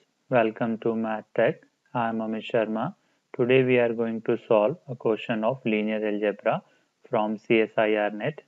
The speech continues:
November two thousand twenty. The question is from part C. So without a delay,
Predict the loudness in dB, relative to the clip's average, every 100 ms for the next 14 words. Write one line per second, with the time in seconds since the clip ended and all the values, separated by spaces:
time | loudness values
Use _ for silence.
0 | -10 -8 -4 -2 -2 _ -2 -2 0 -2
1 | -2 -6 -6 -4 -4 -4 -6 _ _ _
2 | -4 0 2 2 2 0 0 -2 -4 -4
3 | -2 0 0 -2 -4 -2 -2 -4 _ _
4 | -2 0 2 0 0 0 0 0 0 0